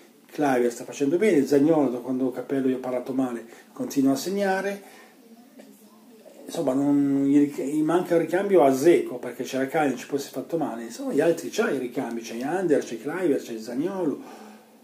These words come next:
c'hai, eh, Pastore adesso, c'hai Perotti, insomma, c'ha, c'ha delle belle scelte.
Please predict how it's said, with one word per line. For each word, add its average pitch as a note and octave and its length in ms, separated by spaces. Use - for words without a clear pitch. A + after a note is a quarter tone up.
c'hai, C3 460
eh, B2 680
Pastore G#3+ 480
adesso, B2 400
c'hai B2+ 320
Perotti, D3 680
insomma, G#2+ 480
c'ha, A#2 880
c'ha D3+ 180
delle D#3 200
belle F#3+ 260
scelte. A#2 600